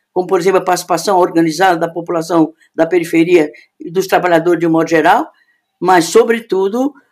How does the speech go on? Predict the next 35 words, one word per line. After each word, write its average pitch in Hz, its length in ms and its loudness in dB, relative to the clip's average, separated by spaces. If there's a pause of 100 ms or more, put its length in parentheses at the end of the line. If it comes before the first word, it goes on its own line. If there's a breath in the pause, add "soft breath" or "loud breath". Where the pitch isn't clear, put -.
a 165 120 -4
qualidade 208 560 2
da 269 100 0
equipe, 233 460 -2
a, 175 320 -2
a 170 80 -2
capacidade 233 880 0 (260 loud breath)
dessa 220 260 2
equipe 214 440 -6
de 214 120 -6
criar 220 220 2
o 277 100 2
novo, 240 520 4 (260)
porque 165 240 -4
a 254 60 2
gente 277 320 0
não 254 280 -2
tá 208 140 2
na 196 100 2
política 202 460 -6
pra 262 160 -2
fazer 208 380 2 (260 loud breath)
mais 208 260 2
do 254 140 -6
mesmo. 170 500 2 (320)
A 143 120 -10
gente 185 320 -6
se 220 200 -2
a-, 180 240 2
desafia, 247 720 0 (380)
a 160 80 -2
gente, 175 680 0 (280)
é, - 480 -8
se 240 180 -2
questiona 226 720 2